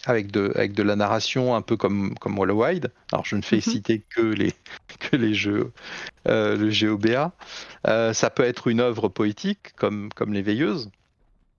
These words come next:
Speaker 1: Politique ou amusante, hein. Enfin, poétique ou amusante, mais, mais voilà.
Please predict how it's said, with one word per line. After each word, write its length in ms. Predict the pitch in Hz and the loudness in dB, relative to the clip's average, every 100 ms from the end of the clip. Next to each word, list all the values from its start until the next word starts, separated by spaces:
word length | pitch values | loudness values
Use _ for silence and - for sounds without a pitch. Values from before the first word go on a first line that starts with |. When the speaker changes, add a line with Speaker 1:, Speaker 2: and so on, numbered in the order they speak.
| _ _ _ _ _ _ _ _ _ _ - 135 | _ _ _ _ _ _ _ _ _ _ -14 -2
Speaker 1:
Politique 400 | 131 110 170 - | -2 0 -2 0
ou 60 | |
amusante, 480 | 110 107 117 127 98 | 0 2 2 0 0
hein. 160 | 101 104 - | -2 -2 -2
Enfin, 180 | 113 | -2
poétique 560 | 95 123 104 - 143 - | 0 0 -2 -2 -8 -2
ou 60 | 104 | -2
amusante, 360 | 98 110 98 - | -2 -6 -10 -12
mais, 220 | - - - 123 139 131 | -8 -6 -8 -12 -18 -14
mais 360 | 127 123 - 139 135 | -10 -10 -12 -14 -6
voilà. 300 | 120 120 | -2 -2